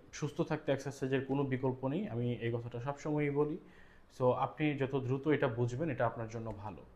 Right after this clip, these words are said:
প্রিয় দর্শক, আরেকটি কথা, আপনার যদি ভিডিওটি উপকারী মনে হয়, তাহলে অন্যদেরকে দেখার সুযোগ করে দিবেন এবং অবশ্যই আপনার, আহ, অভিজ্ঞতার কথা জানাতে ভুলবেন না। So, চলুন দেখে নেওয়া যাক। খুবই সহজ, আমি আগেই বলেছি।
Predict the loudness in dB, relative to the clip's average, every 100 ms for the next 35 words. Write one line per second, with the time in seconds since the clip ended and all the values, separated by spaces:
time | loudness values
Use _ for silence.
0 | -20 -20 -20 -20 -20 -20 -20 -20 4 8
1 | 8 8 6 6 4 2 2 0 0 0
2 | 2 0 0 0 0 2 4 4 4 2
3 | 2 4 6 6 4 2 0 -2 -2 2
4 | 4 4 2 0 -2 -2 -2 -4 -6 -8
5 | -8 -4 -2 -2 -4 -6 -6 -16 -20 -20
6 | -16 -2 2 6 6 4 6 6 8 4
7 | 4 0 -2 -2 0 0 2 2 0 -4
8 | -2 -2 -2 -2 -6 -6 -4 -6 -8 -16
9 | -6 0 4 6 4 2 -6 -6 0 0
10 | 2 4 2 0 -8 -14 -20 -20 -20 -20
11 | -20 -20 -12 0 2 6 6 6 4 -4
12 | -10 -10 -18 -18 -20 2 6 8 8 8
13 | 6 4 4 6 4 4 4 4 2 -4